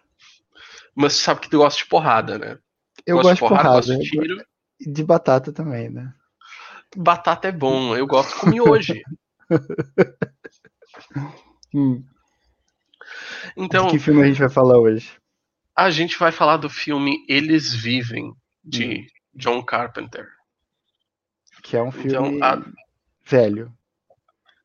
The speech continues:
Speaker 1: V-, oitenta e oito.
Speaker 2: Hum, é, não é tão
Speaker 1: Pois
Speaker 2: velho.
Speaker 1: é, do final da era do Reagan,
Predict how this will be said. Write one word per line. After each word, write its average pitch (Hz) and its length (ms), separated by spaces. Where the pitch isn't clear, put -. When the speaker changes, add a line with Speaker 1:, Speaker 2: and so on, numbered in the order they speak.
Speaker 1:
V-, 165 540
oitenta 233 540
e 254 80
oito. 127 320
Speaker 2:
Hum, 127 260
é, 113 340
não 165 140
é 151 40
tão - 160
Speaker 1:
Pois - 180
Speaker 2:
velho. 120 220
Speaker 1:
é, - 40
do 143 180
final 160 960
da 156 220
era 151 240
do 160 460
Reagan, 131 460